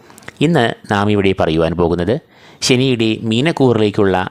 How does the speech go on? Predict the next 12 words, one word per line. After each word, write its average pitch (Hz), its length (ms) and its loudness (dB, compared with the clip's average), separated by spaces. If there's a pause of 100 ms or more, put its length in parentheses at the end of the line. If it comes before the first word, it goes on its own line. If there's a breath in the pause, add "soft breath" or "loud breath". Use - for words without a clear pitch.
(160)
രാശിമാറ്റത്തിൻ്റെ 95 840 -2 (140)
ഫലമായി 82 480 0 (560 loud breath)
കണ്ടകശനി 127 600 -2 (140)
എന്ന 98 160 0 (320)
ആ 98 40 0 (280)
ദോഷകരമായ 104 800 0
കാലം 92 380 -2
നീങ്ങുന്ന 82 340 -2 (600 loud breath)
മൂന്ന് 127 300 2
രാശിക്കാരും 98 580 -2 (340)
അതിലെ 117 320 0 (280)
ഒൻപത് 120 360 0